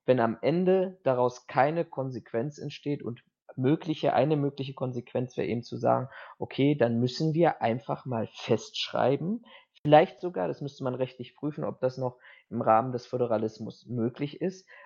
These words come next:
auf Bundesebene zu sagen, in allen Bundesländern ist eine Interventionszeit der Landespolizei von so und so in folgenden Fällen zu gewährleisten.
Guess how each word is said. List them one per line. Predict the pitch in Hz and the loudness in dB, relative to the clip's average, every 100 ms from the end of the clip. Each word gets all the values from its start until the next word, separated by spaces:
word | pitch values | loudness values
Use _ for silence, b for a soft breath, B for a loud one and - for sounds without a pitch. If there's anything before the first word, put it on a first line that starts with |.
| _ | _
auf | 120 - _ | 0 0 _
Bundesebene | 123 131 127 147 143 - 147 165 175 180 185 | 0 2 2 0 -2 -4 0 2 0 -2 -2
zu | - 131 | -6 -8
sagen, | 123 107 110 147 160 | 0 2 2 0 -6
in | 117 - | -8 -2
allen | 123 160 220 196 | 2 4 2 0
Bundesländern | 175 185 196 - 160 160 165 165 165 165 b b b _ _ - | -2 0 -2 -4 -2 -2 0 -2 -2 -6 b b b _ _ -2
ist | 147 - - | -2 0 2
eine | 123 110 | 2 2
Interventionszeit | 113 110 101 90 - 170 180 - 160 160 - | 0 -2 -2 -4 0 0 0 -4 0 0 2
der | 113 | 2
Landespolizei | 113 151 147 - - 131 127 _ 127 123 120 - _ | 4 2 -2 -4 -6 -6 -6 _ 0 2 0 -4 _
von | 135 120 123 - | 0 2 2 -2
so | 127 131 | 0 2
und | 139 | 2
so | 131 | 0
in | - 107 | 0 -2
folgenden | - 127 123 131 123 | 6 6 6 2 -4
Fällen | - 113 113 113 | -4 -2 -2 -4
zu | 120 | -6
gewährleisten. | 120 110 95 95 - - - | -4 -2 -2 0 -4 -8 -20